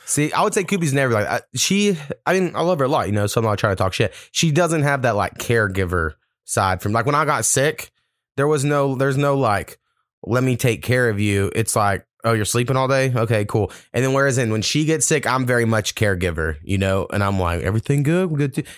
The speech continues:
'Cause I, I know it's weird 'cause no one would think that. Also, um, I'm sure people have seen these memes and videos that go around of how people are when they wake up. Like, I'm really sweet when I wake up. Like, I'm fucking nice as fuck, which is so weird 'cause I'm, I like to be kinda angry to people. Um,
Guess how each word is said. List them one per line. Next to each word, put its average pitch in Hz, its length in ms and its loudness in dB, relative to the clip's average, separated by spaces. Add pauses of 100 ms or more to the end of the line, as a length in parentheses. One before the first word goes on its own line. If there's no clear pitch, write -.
(120)
'Cause 123 140 -2
I, 135 240 0
I 123 140 0
know 139 160 2
it's 127 120 -2
weird 139 260 0
'cause 131 120 0
no 127 80 2
one 123 120 0
would 104 140 -2
think 123 220 0
that. 147 320 0 (280)
Also, 151 520 0 (200)
um, 120 400 2 (720)
I'm 127 100 0
sure 139 200 2
people 131 200 0
have 113 60 -2
seen 120 160 2
these 113 160 0
memes 113 240 2
and 104 80 0
videos 107 180 2
that 104 100 -2
go 107 80 2
around 104 200 2
of 101 80 0
how 104 120 0
people 101 240 -2
are - 20 0
when 101 60 -2
they 95 80 0
wake 98 200 0
up. 104 260 0 (200)
Like, 113 120 0
I'm 139 200 0
really 127 280 2
sweet 110 340 -2
when 120 80 0
I 123 80 0
wake 123 200 0
up. 143 160 0
Like, 107 120 0
I'm 104 240 0 (120)
fucking 113 300 0
nice 101 260 2
as 95 120 -4
fuck, 104 260 0
which 107 160 -4
is 101 80 -2
so 107 140 0
weird 101 200 0
'cause 98 140 -2
I'm, 98 200 0 (340)
I 107 140 0
like 110 120 0
to 101 60 -8
be 104 260 0
kinda 101 260 -2
angry 104 240 0
to 104 60 0
people. 110 320 -2 (360)
Um, 110 280 0